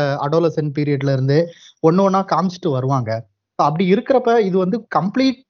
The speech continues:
ஸ்போர்ட்ஸ் டிராமாவா இருந்தா, எல்லா டெம்ப்ளேட்குள்ளேயும் அதெல்லாம் கொண்டு போய் ஈஸியா முடிச்சிருந்திருக்கலாம்.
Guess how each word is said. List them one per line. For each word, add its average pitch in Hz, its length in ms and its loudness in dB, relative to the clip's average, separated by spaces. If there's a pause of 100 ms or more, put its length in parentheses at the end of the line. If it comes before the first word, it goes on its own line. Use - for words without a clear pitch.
ஸ்போர்ட்ஸ் 185 560 -2
டிராமாவா 170 420 4
இருந்தா, 175 460 0
எல்லா 185 380 0
டெம்ப்ளேட்குள்ளேயும் 180 840 0
அதெல்லாம் 156 340 -2
கொண்டு 156 260 -2
போய் 175 260 0
ஈஸியா 165 500 2
முடிச்சிருந்திருக்கலாம். 131 680 -4